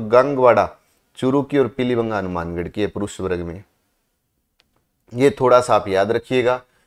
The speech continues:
और बार बार देखो दोहराते रहिए, एक बार ले लीजिएगा स्क्रीनशॉट। दोहराते रहेंगे तो याद भी होगा, दोहराते रहेंगे तो याद भी होगा और पढ़ना है, बस पढ़ना है,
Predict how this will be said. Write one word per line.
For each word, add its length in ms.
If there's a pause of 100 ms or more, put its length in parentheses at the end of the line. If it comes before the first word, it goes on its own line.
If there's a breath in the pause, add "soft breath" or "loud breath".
(280)
और 380
बार 320
बार 220
देखो 260
दोहराते 420
रहिए, 240
एक 100
बार 140
ले 140
लीजिएगा 400
स्क्रीनशॉट। 640 (680)
दोहराते 500
रहेंगे 500 (320)
तो 100
याद 260
भी 160
होगा, 320 (440)
दोहराते 460
रहेंगे 380
तो 140
याद 260
भी 160
होगा 340 (340 loud breath)
और 220
पढ़ना 360
है, 200
बस 280 (320)
पढ़ना 360
है, 340